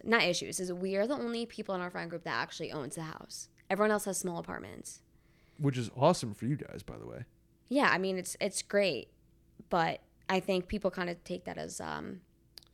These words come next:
Speaker 1: we
Speaker 2: Like,
Speaker 1: can kind
Speaker 2: you're
Speaker 1: of
Speaker 2: gonna
Speaker 1: go
Speaker 2: clean up,
Speaker 1: crazy.
Speaker 2: you're gonna, you're gonna, yeah. Like, you host, you're hosting
Speaker 1: Right.
Speaker 2: us, you're gonna take care of all the, the shitty parts of this.
Speaker 1: Exactly. And
Speaker 2: Okay.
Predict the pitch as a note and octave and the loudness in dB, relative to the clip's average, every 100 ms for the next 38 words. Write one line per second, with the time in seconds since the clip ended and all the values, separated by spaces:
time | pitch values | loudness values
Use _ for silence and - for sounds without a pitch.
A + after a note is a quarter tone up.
0 | _ _ _ _ - F#3+ G3 G3 F#3+ F#3+ | _ _ _ _ -4 2 4 4 6 8
1 | C3+ - F3 C#3+ C3 C3 A#2+ B3+ D4+ D4+ | 10 8 6 6 6 8 8 8 6 0
2 | - - C3 B2+ A#2+ A#2+ A#2 A#2 - B2 | -8 -8 2 4 4 4 4 2 2 2
3 | A#2 A#2 A#2 A#2 A2 - - A#2+ - - | 4 4 2 2 0 -4 0 0 0 -6
4 | - B2 C3 D#3 D3 C#3+ C#3 C3+ - - | -2 0 6 8 8 8 8 6 -4 -16
5 | _ _ _ _ - - B2+ B2+ - B2 | _ _ _ _ -10 2 6 6 4 4
6 | A#2+ A#2+ A2+ - - - - B2+ B2 A#2 | 4 4 0 -4 -12 -16 -2 2 4 2
7 | A#2+ A2 A2 G#2+ G#2+ G#2+ G#2+ G#2+ G2 - | 0 -2 -2 -2 0 0 2 0 0 0
8 | G#2+ G2+ - _ _ - - C3+ G#2+ - | 2 2 -4 _ _ -12 0 2 2 -4
9 | E2+ - - - - _ - _ - - | -8 -10 -12 -14 -18 _ -20 _ -20 -20
10 | _ - G3+ F#3+ E3+ - A2+ A3 G#3+ - | _ -2 2 4 2 0 2 4 4 2
11 | G#2 - | -6 -6